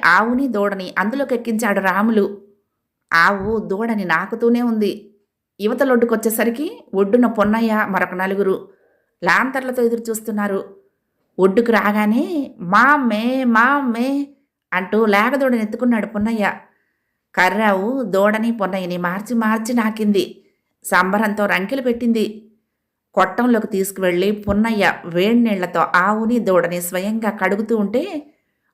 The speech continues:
మునసబుచ్చి చెప్పాడు, "పొన్నయ్య, వ్యాజ్యంలో పల్లపు వీధి పొలం నీకే దక్కిందయ్యా"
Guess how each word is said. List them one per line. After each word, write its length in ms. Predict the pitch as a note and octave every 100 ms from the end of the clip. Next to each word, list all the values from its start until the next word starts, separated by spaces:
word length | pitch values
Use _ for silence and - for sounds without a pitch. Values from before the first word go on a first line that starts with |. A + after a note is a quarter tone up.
| F#3
మునసబుచ్చి 560 | G3 B3 D4 C4 A#3+
చెప్పాడు, 600 | A3+ G#3+ A#3 A3 G3+ - - _ _ _ _ _
"పొన్నయ్య, 600 | G3 A3+ B3 A#3+ G3 F3+ - - -
వ్యాజ్యంలో 720 | F3+ F#3 A#3 A3+ C4+ A3+ B3+
పల్లపు 480 | C4 G#3+ B3 C#4 C4
వీధి 180 | B3+ A3+
పొలం 340 | A3 G#3 A3
నీకే 280 | A#3 C4 C#4
దక్కిందయ్యా" 840 | A#3+ A3+ A3 G#3 G3 G3 G#3+ A#3